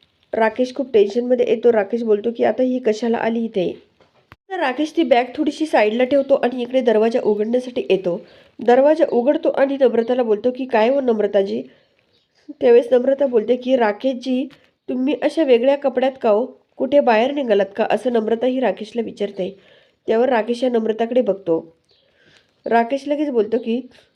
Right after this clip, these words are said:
"हो, एका ठिकाणी काम होतं, तिकडे निघालो होतो." "काम होतं का?" असं पण राकेश या नम्रताला विचारतो.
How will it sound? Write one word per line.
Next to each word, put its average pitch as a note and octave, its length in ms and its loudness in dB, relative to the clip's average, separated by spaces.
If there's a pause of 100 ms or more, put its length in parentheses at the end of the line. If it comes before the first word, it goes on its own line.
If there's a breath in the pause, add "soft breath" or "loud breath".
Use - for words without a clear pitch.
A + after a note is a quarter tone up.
(140)
"हो, B3 100 4 (100)
एका A3+ 200 2
ठिकाणी C4 340 -4
काम A3+ 280 -2
होतं, C4 200 -2
तिकडे A#3+ 260 -6
निघालो G#3 340 -2
होतो." G#3+ 280 -6
"काम - 880 -14
होतं E4 200 0
का?" A#3+ 220 2
असं A#3+ 260 2
पण C4+ 220 0
राकेश A#3 380 0
या B3+ 60 2
नम्रताला A3 480 0
विचारतो. G3 500 -2